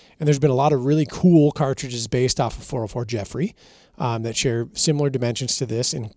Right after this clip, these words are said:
fact, our six five B C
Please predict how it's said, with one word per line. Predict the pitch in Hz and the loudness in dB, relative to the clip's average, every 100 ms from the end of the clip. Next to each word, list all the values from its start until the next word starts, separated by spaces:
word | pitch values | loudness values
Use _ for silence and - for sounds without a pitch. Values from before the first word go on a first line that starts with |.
| - | -10
fact, | 214 214 120 - - - | -6 -6 -8 -14 -20 -14
our | - 131 131 131 - | -8 -6 -6 -10 -12
six | - - - - | -10 -8 -6 -6
five | - - 151 151 | -8 -6 -8 -8
B | 123 135 | -6 -4
C | - - 294 156 120 156 | -2 -2 -2 -4 -2 -4